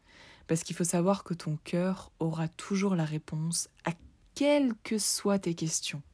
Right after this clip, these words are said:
Alors surtout, n'aie pas peur de lui demander. Pose des questions à ton cœur, avant de t'endormir, par exemple. Pose-lui des questions. Il va peut-être t'envoyer des messages dans tes rêves. Ou souvent, suis ton instinct, parce que le cœur fonctionne beaucoup avec l'instinct.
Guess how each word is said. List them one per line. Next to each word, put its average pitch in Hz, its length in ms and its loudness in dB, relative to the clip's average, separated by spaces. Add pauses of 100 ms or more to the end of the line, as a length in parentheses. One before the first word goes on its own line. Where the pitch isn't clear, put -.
(760)
Alors 170 260 2
surtout, - 340 -2
n'aie 190 160 4
pas 175 160 0
peur 202 300 0
de 160 100 0
lui 151 200 -2
demander. 156 640 -2 (760)
Pose 269 260 2
des 175 140 2
questions 156 320 -4
à 151 80 -4
ton 147 160 -10
cœur, - 340 -14 (640)
avant 165 220 4
de 170 60 4
t'endormir, 151 540 -2
par 160 160 -12
exemple. 151 460 -10 (140)
Pose-lui 170 420 0
des 151 140 -6
questions. 196 400 -8 (200)
Il 151 120 -4
va 190 80 -4
peut-être - 240 -6
t'envoyer 151 340 -2
des 156 100 -4
messages 170 380 -6
dans 165 140 -4
tes 202 120 -4
rêves. 175 300 -4 (800)
Ou 160 400 2 (480)
souvent, 180 400 2
suis 196 260 0
ton 170 220 2
instinct, 175 420 0
parce 165 180 0
que 156 120 0
le 151 80 0
cœur 170 240 0
fonctionne 165 420 0
beaucoup 170 320 -2
avec 156 280 -2
l'instinct. 165 420 -4